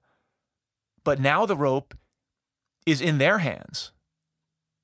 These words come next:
Until, of course, they have a teenager of their own, at which point they will need to pick up that rope again, dig their feet in, lean back, get leverage, and prepare to hold that tension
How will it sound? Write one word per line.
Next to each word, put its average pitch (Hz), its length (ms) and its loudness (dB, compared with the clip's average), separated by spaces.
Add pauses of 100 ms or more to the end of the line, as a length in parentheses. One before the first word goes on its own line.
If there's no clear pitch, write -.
(680)
Until, 151 300 0
of 131 100 -4
course, 127 420 -2 (560)
they 139 220 0
have 156 140 2
a 151 60 0
teenager 147 520 -2
of 139 100 0
their 151 280 0
own, 58 140 -8 (880)
at 127 160 0
which - 200 0
point 139 360 2 (360)
they 139 140 0
will 151 100 0
need 147 200 -2
to 147 140 -2
pick - 260 2
up 165 160 -2
that 147 180 0
rope 135 220 -2
again, 127 480 -6 (680)
dig 165 260 0
their 165 180 0
feet 139 300 -4
in, 113 300 -8 (260)
lean 180 420 -2
back, 123 460 -2
get 156 240 0
leverage, 120 680 -4 (840)
and 147 160 -2
prepare 170 400 2
to 160 180 -8
hold 147 220 -4
that 127 180 -2
tension 135 480 -6